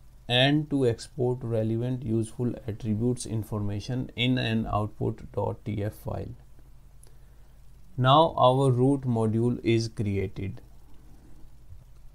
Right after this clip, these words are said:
Now we can call the root module through child module by creating a module block in the configuration files of child module and mentioning the only mandatory source field with the argument as local relative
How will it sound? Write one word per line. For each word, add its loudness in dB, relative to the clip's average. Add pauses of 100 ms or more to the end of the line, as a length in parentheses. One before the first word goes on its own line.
(500)
Now 8
we 4
can 0
call 6
the 6
root 4
module 0
through 2
child 2
module -2
by 2
creating -2
a -2
module 2
block 4
in 0
the 2
configuration -2
files -6
of -2
child 4
module -4 (760)
and 4
mentioning 4
the 6
only 4
mandatory 2
source 2
field -2
with 0
the 6
argument 0
as -2
local -2
relative 0